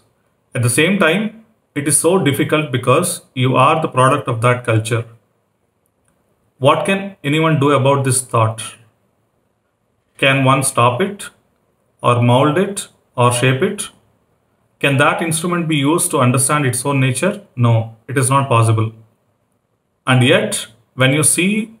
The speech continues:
the tremendous nature of this movement of thought, and that there is, there isn't anything that you can do about it, it naturally slows down and falls in its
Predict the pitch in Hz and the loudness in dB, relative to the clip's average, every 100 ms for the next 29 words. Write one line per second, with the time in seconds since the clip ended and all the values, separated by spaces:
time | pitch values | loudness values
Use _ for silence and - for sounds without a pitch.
0 | 131 127 131 151 185 196 151 156 165 160 | -6 0 2 2 2 0 0 -2 0 0
1 | 135 131 127 135 160 170 147 - 120 117 | 0 -4 0 0 0 -2 -4 -2 0 2
2 | 165 - - _ _ _ _ _ - 117 | 0 -6 -18 _ _ _ _ _ -2 2
3 | 123 165 202 196 - 127 127 - - _ | 4 2 0 -6 -4 -2 -2 -4 -12 _
4 | _ 123 123 123 - 143 160 196 190 143 | _ 2 2 2 -2 -2 0 0 2 0
5 | 156 170 175 175 - 135 113 131 127 113 | 0 -2 -4 -6 -6 -4 -2 -2 0 2
6 | 143 147 127 123 117 135 165 - _ _ | 2 2 2 0 0 -4 -6 -12 _ _
7 | _ _ _ _ _ _ 175 131 131 127 | _ _ _ _ _ _ -6 -4 0 0
8 | 131 185 180 185 - 131 147 - 135 143 | 2 0 0 0 0 0 0 2 2 2
9 | 156 - - 120 120 117 117 - _ _ | -2 -6 -2 0 2 2 0 -8 _ _
10 | - 131 143 160 165 - - - - _ | 0 2 4 2 -2 -6 -8 -14 -20 _
11 | _ _ _ _ - 131 131 127 | _ _ _ _ -4 0 0 0